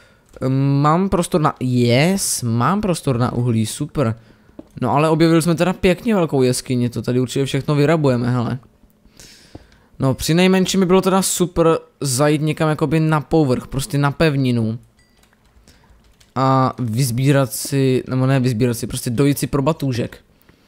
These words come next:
Protože my nemáme batůžek a potřebujeme ho tady jak něco. Myslíte, že budu moct udělat tohle, co?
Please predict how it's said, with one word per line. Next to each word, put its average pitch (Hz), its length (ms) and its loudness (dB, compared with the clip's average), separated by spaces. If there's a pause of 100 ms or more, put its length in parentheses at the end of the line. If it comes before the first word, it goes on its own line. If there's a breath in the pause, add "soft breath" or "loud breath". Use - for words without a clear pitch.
(400 loud breath)
Protože 135 280 -2
my 135 80 0
nemáme 127 320 0
batůžek 127 500 -4
a 117 320 -4 (200)
potřebujeme 127 500 -2
ho 120 100 -2
tady 120 200 -4
jak 120 140 -6
něco. 120 380 -4 (600 soft breath)
Myslíte, 165 280 -4
že 170 140 -2
budu 165 200 2
moct 160 180 0
udělat 165 220 0
tohle, 131 360 0
co? 190 320 -4